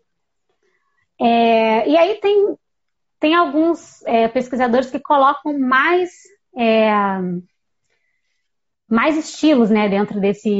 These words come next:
universo do jornalismo. Então, assim, tem, eu queria, até anotei aqui na minha colinha, é, tem dois pesquisadores, assim, mais contemporâneos, né, porque a gente, na universidade, a gente estuda muito, né,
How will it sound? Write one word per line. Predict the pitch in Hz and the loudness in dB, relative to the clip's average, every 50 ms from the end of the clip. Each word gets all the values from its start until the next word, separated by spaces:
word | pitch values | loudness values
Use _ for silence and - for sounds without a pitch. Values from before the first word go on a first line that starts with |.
| 190 185 | -2 -2
universo | 190 196 202 175 202 190 185 - - | -2 -2 -2 -2 -2 -4 -4 -6 -10
do | 185 196 | -10 -6
jornalismo. | 180 202 196 196 214 220 220 202 180 170 151 175 | -4 -4 -2 0 0 0 0 0 0 0 -2 -2
Então, | 180 175 - 214 208 220 | -4 -2 -2 -2 0 0
assim, | 240 240 240 247 214 196 185 180 | -2 -2 -2 -2 -2 -2 -2 -2
tem, | - 202 208 208 214 214 214 208 175 - - | -2 0 0 0 0 0 0 -2 -2 -4 -4
eu | 202 196 180 | -4 -4 -2
queria, | - 226 196 214 220 220 208 196 180 165 175 - | -2 -2 0 2 2 2 2 0 -2 -4 -6 -8
até | 190 190 190 - 214 226 247 | -8 -6 -4 -2 -2 0 0
anotei | 247 226 196 185 185 180 185 185 190 190 - 208 196 | 0 -2 -2 -4 -4 -4 -4 -4 -6 -4 -4 -4 -4
aqui | 196 - 226 | -4 -4 -6
na | 196 | -4
minha | 196 190 185 | -4 -4 -6
colinha, | 185 - 185 196 226 285 294 233 175 165 _ _ _ _ _ _ _ _ _ _ _ _ _ _ _ - | -6 -4 -2 -2 0 0 0 -2 -4 -6 _ _ _ _ _ _ _ _ _ _ _ _ _ _ _ 0
é, | 254 247 254 254 262 | 2 2 4 2 2
tem | 262 262 311 294 285 | 2 0 2 2 2
dois | 240 269 320 370 - | 2 2 0 0 -2
pesquisadores, | - 381 320 - - 294 285 285 277 233 247 247 240 226 | -4 -4 -4 -4 -4 -4 -2 0 0 2 2 2 2 2
assim, | 233 233 - 240 226 | -2 -2 -2 -2 0
mais | 214 214 240 269 - | 0 0 -2 -2 -2
contemporâneos, | - 233 226 214 233 220 214 - 208 196 220 262 285 247 220 175 | -2 -2 -2 0 -2 -2 -2 0 0 0 0 0 0 0 -2 -2
né, | 220 220 | -4 -4
porque | 214 - - | -4 -4 -2
a | 285 | -2
gente, | 269 285 339 330 - 427 427 381 - - | 0 0 0 0 0 0 -2 -2 -2 -2
na | 269 262 269 262 | 0 0 0 0
universidade, | 262 262 240 269 233 240 - 220 240 262 285 | 0 0 0 -2 -2 -4 -4 -4 -2 -2 -2
a | 269 | -2
gente | 302 302 | -4 -4
estuda | 294 - - 311 285 392 | -4 -4 -4 -2 0 2
muito, | 339 247 240 294 302 269 240 247 226 | 4 4 4 4 4 2 0 0 -2
né, | 208 202 214 | -2 0 0